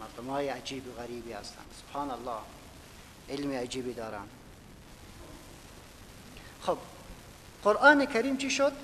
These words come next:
قرآن کریم وحی الهی است. قرآن وحی الهی است و رب العالمین برای ما و شما این توفیق را عنایت بکنه که این مباحث را دقیق بگیریم و مهم بگیریم. ولی پس بیایم که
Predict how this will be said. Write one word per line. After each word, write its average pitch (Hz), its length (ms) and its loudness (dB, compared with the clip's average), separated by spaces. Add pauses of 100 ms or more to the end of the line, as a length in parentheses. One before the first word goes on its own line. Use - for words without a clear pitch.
(720)
قرآن 175 440 2
کریم 170 340 0
وحی 175 340 6
الهی 135 480 0
است. - 160 -8 (1200)
قرآن 160 380 0
وحی 165 520 4
الهی 151 420 2
است - 160 -10 (140)
و 131 40 0 (360)
رب 143 160 -2
العالمین 139 600 2
برای 139 280 4
ما 139 160 0
و 131 40 0
شما 135 240 -4
این 135 120 -2
توفیق 135 400 -4
را 131 80 -2
عنایت 131 400 -2
بکنه 143 440 -6
که 139 180 -6 (840)
این 135 160 -4
مباحث 131 480 -4
را 131 140 -2
دقیق 135 320 -8 (140)
بگیریم 131 440 -6
و 127 120 -6
مهم 120 360 -8
بگیریم. 107 360 -12 (2750)
ولی 202 100 -8
پس 302 260 6
بیایم 269 260 8
که 226 360 2